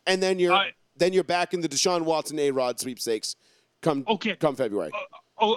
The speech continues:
Speaker 2: okay. Um, I, <clears throat> Joe, I disagree with you. Being, like, if I was a Bronco fan,
Speaker 1: Okay.
Speaker 2: I'd much rather,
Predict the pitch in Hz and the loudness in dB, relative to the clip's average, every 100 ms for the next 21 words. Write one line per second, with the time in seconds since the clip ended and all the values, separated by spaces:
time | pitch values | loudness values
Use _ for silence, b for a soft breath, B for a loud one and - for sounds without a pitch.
0 | 208 - 180 156 165 165 160 - 165 165 | 0 -4 -6 -6 -6 -8 -12 -16 -16 -18
1 | 156 _ _ _ - - 165 156 170 214 | -20 _ _ _ -16 -14 -10 -6 -6 -6
2 | 147 156 - 165 165 - 143 147 151 160 | -10 -12 -10 -12 -12 -14 -14 -12 -12 -6
3 | 190 190 180 _ - 160 165 139 _ 156 | -6 -6 -14 _ -4 -2 -2 -6 _ -8
4 | 143 127 - 147 147 151 143 131 131 156 | -8 -8 0 0 0 -4 -8 -6 -6 -10
5 | 143 170 180 185 _ _ _ _ - 135 | -10 -6 -6 -10 _ _ _ _ -6 -2
6 | 147 - 160 147 147 165 - 180 165 156 | -2 -4 -12 -12 -8 -6 -8 -2 -2 0
7 | 165 156 | -4 -6